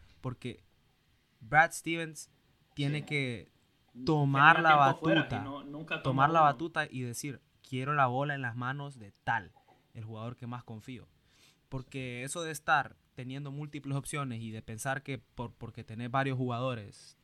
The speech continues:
Speaker 1: no te van a adivinar nunca lo que vas a hacer y no, nunca van a poder descifrarte, al final te puede costar porque tus jugadores no tienen ritmo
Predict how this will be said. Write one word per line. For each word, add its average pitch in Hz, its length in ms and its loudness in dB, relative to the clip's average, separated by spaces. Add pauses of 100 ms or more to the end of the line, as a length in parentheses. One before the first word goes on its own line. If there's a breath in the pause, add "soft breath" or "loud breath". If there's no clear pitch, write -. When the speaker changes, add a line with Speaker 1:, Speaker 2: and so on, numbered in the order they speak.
(180)
Speaker 1:
no 117 200 -6
te 123 120 -4
van 127 200 0
a 127 40 0
adivinar 120 400 -2
nunca 127 240 -6
lo 113 120 -8
que 113 80 -12
vas 117 140 -4
a 120 40 -4
hacer 127 260 -8
y 101 120 -12
no, 110 180 -12
nunca 123 300 -6
van 127 180 -2
a 123 80 -6
poder 120 200 -4
descifrarte, 123 640 0 (840 soft breath)
al 117 160 -8
final 123 460 -2 (440)
te 131 140 0
puede 135 320 2
costar 151 500 6
porque 123 240 -8
tus 120 160 -2
jugadores 117 460 -2
no 135 120 -4
tienen 139 280 0
ritmo 120 460 -8